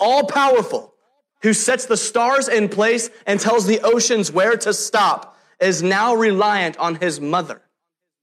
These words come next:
for food and sustenance. Right? This is remarkable. Right? Ju-, just these idea alone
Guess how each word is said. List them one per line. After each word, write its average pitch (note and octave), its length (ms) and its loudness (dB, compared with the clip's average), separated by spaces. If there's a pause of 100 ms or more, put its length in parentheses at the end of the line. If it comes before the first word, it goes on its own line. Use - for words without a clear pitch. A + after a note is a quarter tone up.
(100)
for C#3+ 120 -6
food D#3 500 -2
and C3 160 -10
sustenance. - 800 -10 (1300)
Right? D#3 120 -2
This A#3+ 220 0
is D3 680 -2 (300)
remarkable. C#3 640 -4 (1160)
Right? D#3+ 220 -4
Ju-, A#3+ 220 0
just D#3+ 300 -4
these A#3+ 320 4
idea F#3 560 0
alone D#3+ 680 0